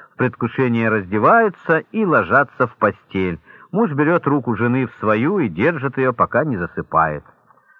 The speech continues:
То же самое повторяется во вторую и третью ночь.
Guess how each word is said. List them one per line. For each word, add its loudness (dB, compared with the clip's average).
То 4
же 0
самое 4
повторяется 0
во 2
вторую 0
и -6
третью -2
ночь. -4